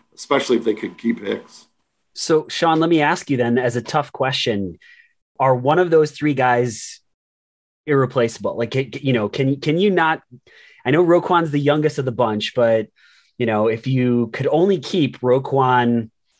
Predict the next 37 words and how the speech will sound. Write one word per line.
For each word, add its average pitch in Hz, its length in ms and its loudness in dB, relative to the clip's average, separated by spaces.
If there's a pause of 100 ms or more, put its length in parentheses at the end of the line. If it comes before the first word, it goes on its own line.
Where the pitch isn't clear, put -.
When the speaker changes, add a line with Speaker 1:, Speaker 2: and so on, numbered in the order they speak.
(280)
Speaker 2:
uh, 110 420 0
Robert 127 360 2
Quinn, 123 540 0
or 113 160 -2
Akiem 117 280 -2
Hicks 139 640 -4 (120)
as 131 140 -2
a 131 80 -2
football 151 380 0
coach, 123 580 -2 (220)
who 233 220 -2
would 180 120 0
you 139 160 -2
keep? - 320 -12 (1400)
Speaker 1:
Oh, 139 300 6
man. 131 580 2 (100)
God, - 300 -4 (320)
I, 139 180 0
I - 40 2
don't 127 160 2
wanna 110 320 0 (260)
tick 135 200 -2
off 127 260 4
any 123 200 0
one 123 240 -2
of 113 160 -8
the 101 80 -8
three. 123 600 -2
I'd 104 200 -4
hate 117 240 0
to 113 80 -10
see 120 140 -2
him 110 120 -2
knock 110 240 0
on 113 120 -2
my 104 100 -2
door. 117 480 0